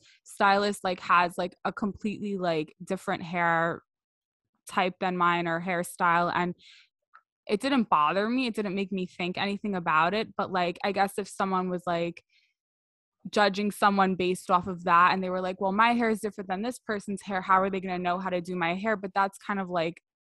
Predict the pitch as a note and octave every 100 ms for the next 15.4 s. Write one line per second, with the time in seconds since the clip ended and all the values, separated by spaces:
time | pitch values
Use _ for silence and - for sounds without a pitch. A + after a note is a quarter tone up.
0 | _ G#3 F3 - G3 F#3+ - F3+ F3+ E3+
1 | - E3+ F3+ F#3+ G3+ G#3 _ _ _ -
2 | F#3+ F3+ F3 F3 E3+ F3 E3+ - _ _
3 | _ _ _ _ _ - E3+ F3+ E3+ F#3+
4 | - B3 A#3 A#3 A#3+ B3 - G3 F3+ F#3
5 | F#3 F3 F#3 G3+ - A#3+ A#3 - A3 A3+
6 | A3 F#3 F3+ G3 - F#3+ F3 E3+ _ _
7 | _ - G3+ F#3+ E3+ E3 E3 F3 _ -
8 | G3+ G3 F#3+ F3 G3 F3+ E3+ D#3 - _
9 | _ _ _ _ - - - G#3 G#3 G3+
10 | G3 - G3 F#3 F#3 F#3 F3+ F3 - F#3+
11 | F3+ F3+ F3+ - D#3+ E3+ G#3 C4+ - _
12 | _ _ _ _ _ _ - - - A3
13 | G#3+ G#3 G#3+ G#3 G#3+ G#3+ G3+ G3+ G3 -
14 | G3+ A3 G#3+ B3 - B3 A#3 A#3 A#3+ -
15 | - A3 G3+ G#3